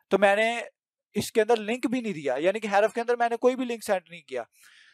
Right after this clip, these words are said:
तो फिर भी ये मुझे Google पे लेके जा रहा है। तो उसकी वजह ये है कि जो मैंने बेस टैग में हाइपर रेफरेंस सेट किया,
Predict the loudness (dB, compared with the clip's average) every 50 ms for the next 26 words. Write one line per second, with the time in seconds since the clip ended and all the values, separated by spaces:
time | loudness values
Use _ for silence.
0 | _ 2 4 6 6 4 4 4 0 2 4 2 2 2 2 2 4 6 6 4
1 | 4 0 0 0 -2 -2 -4 -6 -4 -2 0 2 2 2 2 4 8 8 8 8
2 | 8 4 -2 -2 -4 -4 -4 0 2 4 4 4 4 4 2 0 4 4 4 4
3 | 4 2 2 4 4 4 4 2 -2 -2 -4 -4 -4 -2 0 2 4 4 2 2
4 | 0 -4 -2 0 0 0 0 0 0 2 2 2 2 0 -2 -6 -4 -2 -2 -2
5 | -2 -2 -4 -6 -10 -16 -18 _ -20 -10 -2 0 2 2 4 4 4 4 4 2
6 | 2 0 -4 -4 -2 -2 -2 -4 -4 -6 -18 _ -4 2 6 6 8 6 6